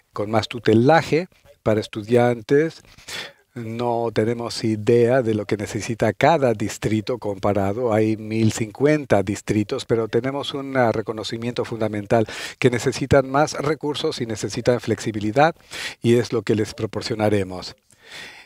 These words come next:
Y tenemos esperanzas de que estas cuestiones entre condados y ciudades serán,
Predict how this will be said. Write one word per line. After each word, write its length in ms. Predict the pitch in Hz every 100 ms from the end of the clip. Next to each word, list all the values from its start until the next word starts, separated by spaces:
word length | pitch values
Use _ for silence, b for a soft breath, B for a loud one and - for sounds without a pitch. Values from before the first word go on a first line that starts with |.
| B _ -
Y 220 | 110 110
tenemos 340 | 113 117 113
esperanzas 1120 | 117 - 117 123 131 127 113 131 123 120 - -
de 240 | 110 104 101
que 160 | 113
estas 260 | 113 120 -
cuestiones 960 | 113 98 - - 127 123 120 120 127 -
entre 500 | 113 110 104 110 107
condados 580 | 110 104 113 113 104 110
y 60 |
ciudades 540 | 101 107 113 113 120 - B B B
serán, 720 | - 117 110 113 113 113 110